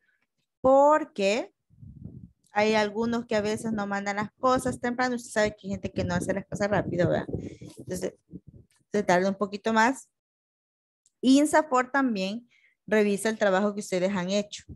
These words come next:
Posterior a la, a la finalización, ellos lo van a finalizar. Entonces, nosotros terminamos los veinte días de clase el ocho de abril, este viernes.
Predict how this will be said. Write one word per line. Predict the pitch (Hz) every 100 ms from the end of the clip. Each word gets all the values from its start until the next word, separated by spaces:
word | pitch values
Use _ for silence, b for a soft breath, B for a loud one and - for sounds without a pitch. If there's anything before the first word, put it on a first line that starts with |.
| _ _
Posterior | 202 196 - 190 190 202
a |
la, | 220 226 - -
a | 202
la | 208
finalización, | 208 214 202 208 208 262 294 - b b _ _ _ _ B - _
ellos | 220 214 220
lo | 220
van | 180 160
a |
finalizar. | 165 185 190 214 330 320
Entonces, | 262 180 170 170 180
nosotros | 175 196 190 247
terminamos | 240 220 202 165 160
los | 160
veinte | 170 190 208
días | 233 240 240
de | 233
clase | 247 233 180 294 302 -
el | 220 220 214 - 180
ocho | 202 -
de | 180 175 165 165 -
abril, | 180 196 151 - - - _ _ _ - - -
este | - 196
viernes. | 202 190